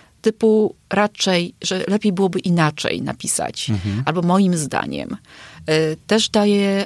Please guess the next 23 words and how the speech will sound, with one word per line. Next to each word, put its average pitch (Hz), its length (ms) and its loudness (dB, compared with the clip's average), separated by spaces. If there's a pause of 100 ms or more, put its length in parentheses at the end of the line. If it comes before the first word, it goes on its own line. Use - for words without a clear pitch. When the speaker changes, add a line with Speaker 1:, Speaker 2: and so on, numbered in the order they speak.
Speaker 1:
autorom 202 580 0
taką - 520 -6
przestrzeń, - 800 -2
że - 120 -8
oni 202 160 2
mogą 202 240 0
moje 185 180 -2
uwagi 175 300 -6
odrzucić. - 580 -10 (1200)
Mogą 208 320 2
z-, - 180 -2
ze 190 140 0
mną 196 200 2
prze-, - 280 -6 (160)
je 202 100 0
przedyskutować, - 680 -6
mogą 175 180 -2
je 185 100 0
przemyśleć, 196 880 -2 (360)
ale 233 200 0
mogą 247 240 2
też 226 180 -6
odrzucić. - 680 -6